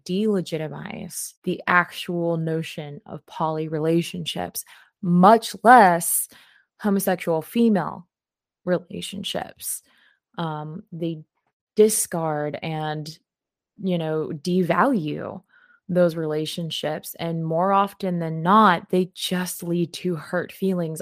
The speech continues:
all around, not only for the couple, but for this, you know, again, typically young woman who gets dragged into this couple's problems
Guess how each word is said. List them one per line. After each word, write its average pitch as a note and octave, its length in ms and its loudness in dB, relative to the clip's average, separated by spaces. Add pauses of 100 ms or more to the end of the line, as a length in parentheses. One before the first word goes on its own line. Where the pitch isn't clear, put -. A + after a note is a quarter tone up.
all F#3 300 2
around, D#3+ 480 0 (380)
not G#3+ 220 6
only C4+ 260 0
for B3 200 0
the B3 80 -12
couple, D#3+ 640 -4 (340)
but F3+ 140 -2
for F#3 240 0
this, F#3 520 -2
you F#3+ 140 -4
know, E3 220 -4 (260)
again, F#3 440 0 (120)
typically F3 680 -2 (360)
young F3+ 340 -2
woman F3+ 520 2 (180)
who G3 120 -4
gets F3+ 260 -6
dragged E3+ 720 -2
into D#3+ 720 -2 (560)
this F3+ 280 0
couple's A3 460 -2
problems A#3+ 1120 0